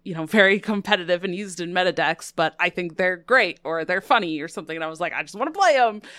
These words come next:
and goof around, uh, and then play stuff." Um, so for me, like, when I was first kind of starting out, I was very much like, "I'm gonna kind of stick with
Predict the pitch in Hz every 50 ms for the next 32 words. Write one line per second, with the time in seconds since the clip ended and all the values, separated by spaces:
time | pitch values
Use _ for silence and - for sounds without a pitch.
0 | - - - - - - 220 - 311 311 - 320 302 302 269 240 220 214 202 180
1 | - - - - _ _ _ _ _ - 185 180 175 170 - - 190 190 185 185
2 | 185 - 196 175 165 165 - - 170 147 151 165 170 _ _ - _ _ - 170
3 | 160 160 156 160 165 160 - - 196 180 175 175 175 160 - - - - - 226
4 | 226 254 269 247 214 196 175 170 - - _ _ _ _ _ - 180 165 175 202
5 | 196 190 190 180 185 - - - 349 392 - - - - 277 208 180 170 - -
6 | 190 180 175 170 165 165 156 156 156 151 147 - _ _ _ - - 170 170 160
7 | 165 160 147 151 160 170 165 160 139 - 165 160 160 156 156 151 - - - 170
8 | 151 151 156 - - - 151 165 170 165 160 160 156 - - - 180 175 160 -
9 | - - - - 185 - - - 180 175 175 - - _